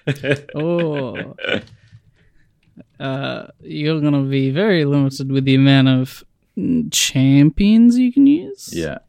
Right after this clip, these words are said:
Speaker 2: I almost
Speaker 1: I'm
Speaker 2: said
Speaker 1: not
Speaker 2: gods.
Speaker 1: here to test the champions. I'm here to test the game for a
Speaker 3: The
Speaker 1: busy
Speaker 3: champions
Speaker 1: game.
Speaker 3: are the game. Well, yeah, that's true. I mean, yeah, well, it'll be f-, that'll be, I mean, that's all part of, that's all part of the podcast, part of the experience. How is it for a busy gamer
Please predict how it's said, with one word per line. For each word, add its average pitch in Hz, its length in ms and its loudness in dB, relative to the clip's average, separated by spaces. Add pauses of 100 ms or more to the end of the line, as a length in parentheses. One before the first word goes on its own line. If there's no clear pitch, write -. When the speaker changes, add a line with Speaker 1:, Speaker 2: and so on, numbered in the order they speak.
(320)
Speaker 2:
I 143 120 -2
almost 143 220 0
Speaker 1:
I'm 131 60 -4
Speaker 2:
said 127 40 -4
Speaker 1:
not 147 160 -2
Speaker 2:
gods. 156 120 2
Speaker 1:
here 160 200 -2
to - 160 -16
test 156 240 -8
the 135 60 -20
champions. 143 540 -4
I'm 113 260 -8
here 143 260 -6
to - 140 -20
test 135 340 -10
the 151 60 -6
game 90 560 -6
for - 180 -20
a 85 40 -20
Speaker 3:
The 117 120 -12
Speaker 1:
busy 117 140 -6
Speaker 3:
champions 170 440 0
Speaker 1:
game. - 100 -10
Speaker 3:
are 403 80 -12
the 370 120 -6
game. - 200 -16
Well, 101 240 -2
yeah, 82 220 -2
that's 80 180 -8
true. 78 300 -16 (1120)
I 101 80 -2
mean, 123 240 2 (160)
yeah, 117 240 0
well, 139 200 -4
it'll 170 200 4
be 151 140 4
f-, 127 240 -8
that'll 143 220 0
be, 139 360 0
I - 40 -6
mean, 120 80 4
that's 127 180 2
all 117 60 2
part 104 280 0
of, 87 180 -8
that's 92 220 -6
all 87 80 -4
part 90 260 -4
of 85 60 -10
the - 60 -20
podcast, 117 500 -2
part 95 180 -2
of 87 60 -8
the 85 60 -8
experience. 110 800 -2 (580)
How 104 260 2
is 98 160 -2
it 104 100 -8
for 101 200 -2
a 95 60 0
busy 92 220 -8
gamer 92 540 -2